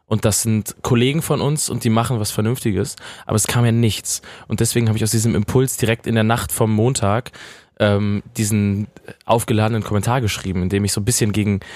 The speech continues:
die ganze Szene wieder irgendwie gepestet habe. Und, äh, so hat so ein, so ein Gesamtsituations-Unzufriedenheitskommentar. Und, ähm,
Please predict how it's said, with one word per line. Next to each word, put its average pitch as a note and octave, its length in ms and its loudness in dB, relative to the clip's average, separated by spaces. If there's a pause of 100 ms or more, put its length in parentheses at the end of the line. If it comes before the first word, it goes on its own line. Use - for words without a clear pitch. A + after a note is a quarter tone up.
(220)
die A2 60 0
ganze A2 300 0
Szene B2+ 320 2
wieder F2 180 0 (320)
irgendwie G2+ 300 -4
gepestet - 520 -2
habe. G2+ 320 0 (580)
Und, A2+ 420 -2
äh, G#2+ 360 2
so A#2+ 260 0
hat A#2+ 200 0
so C3+ 80 0
ein, B2+ 120 0
so A#2+ 100 0
ein A#2 180 0
Gesamtsituations-Unzufriedenheitskommentar. G2 2250 0 (400)
Und, G2 420 -2
ähm, F2 640 0